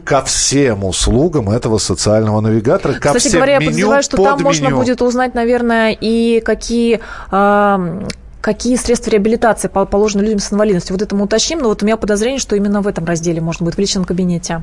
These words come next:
Speaker 1: В общем, в любом случае, вы попробуйте. Опять же, не нравится вам приложение, знаете, дв-, указательный палец в сторону, вот, э, там есть такое му-, мусорное ведро, это называется, да?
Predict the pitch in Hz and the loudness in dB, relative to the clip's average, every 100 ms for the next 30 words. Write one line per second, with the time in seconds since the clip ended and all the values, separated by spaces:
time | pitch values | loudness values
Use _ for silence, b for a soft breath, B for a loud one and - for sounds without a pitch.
0 | - B B B 156 175 170 131 151 165 | -10 B B B 0 2 0 0 2 2
1 | 196 - 165 - 117 147 143 - 120 90 | 0 0 0 0 0 0 0 0 0 -2
2 | 85 - - - 110 - 98 85 82 92 | -6 -10 -10 -2 0 2 0 -4 -8 -4
3 | 110 143 151 202 202 - 165 135 143 135 | -2 0 2 2 2 0 -2 0 0 0
4 | 117 113 87 80 - - 98 104 143 110 | 0 -2 -2 -6 -8 -10 -4 0 0 0
5 | - B B B B 101 110 - 131 120 | -2 B B B B -6 -6 -6 -6 -2
6 | 117 131 135 120 - 117 151 143 147 160 | -2 -2 -4 -6 -10 -6 -2 0 0 0
7 | 139 131 131 190 226 214 - - - - | 0 -2 0 2 2 0 -4 -8 -6 0
8 | 175 165 143 107 139 135 117 107 127 113 | 2 2 0 0 0 0 0 2 0 0
9 | 123 110 104 98 107 127 117 143 - 120 | 0 0 0 0 0 0 0 0 0 0
10 | 123 127 131 113 90 90 90 95 92 87 | 0 0 2 0 2 2 2 2 2 2
11 | 123 | 0